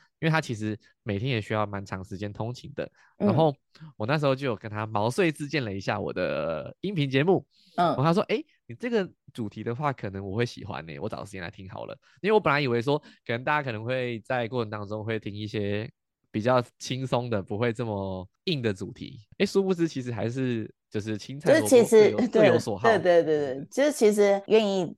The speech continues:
Speaker 2: 听读影的朋友们呢，你们一定也是就是，诶，前几集听完之后有收获之后，会愿意继续来听我们的节目。我觉得这个是一个很棒的累积的过程啦。
Speaker 1: 嗯。
Speaker 2: 对，那虽然，呃，目前我们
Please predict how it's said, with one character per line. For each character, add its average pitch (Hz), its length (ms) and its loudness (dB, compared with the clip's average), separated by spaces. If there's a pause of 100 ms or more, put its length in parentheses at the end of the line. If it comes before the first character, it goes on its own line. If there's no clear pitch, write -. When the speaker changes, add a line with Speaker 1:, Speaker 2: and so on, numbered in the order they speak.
(140)
Speaker 2:
听 190 300 2
读 160 220 4
影 156 160 -2
的 131 140 2
朋 139 180 -8
友 151 160 -6
们 98 220 -4
呢， 80 220 -4 (280)
你 156 100 -2
们 151 140 0
一 156 60 2
定 196 160 2
也 143 140 2
是 170 240 4
就 160 160 2
是， 156 320 2 (120)
诶， 175 140 6
前 185 280 2
几 185 160 4
集 147 240 0
听 190 220 0
完 156 200 2
之 165 120 -2
后 160 140 0
有 123 100 -4
收 156 240 -2
获 160 160 0
之 143 160 -6
后， 151 400 -4 (120)
会 190 160 2
愿 185 200 4
意 170 140 -4
继 170 180 0
续 170 140 0
来 160 160 -2
听 156 240 -8
我 151 100 -6
们 80 120 -8
的 - 80 -2
节 - 220 -4
目。 131 360 -6
我 156 120 2
觉 175 100 8
得 202 60 8
这 196 100 4
个 170 100 6
是 175 180 4
一 170 100 6
个 139 300 2 (320)
很 165 220 2
棒 226 160 6
的 170 100 2
累 151 220 4
积 175 180 2
的 175 80 4
过 175 220 2
程 - 240 -12
啦。 - 140 -12
Speaker 1:
嗯。 - 100 -20 (300)
Speaker 2:
对， 185 160 6
那 196 140 6
虽 220 140 4
然， 180 340 4 (380)
呃， 160 380 4
目 247 160 8
前 175 220 2
我 156 80 0
们 135 360 -6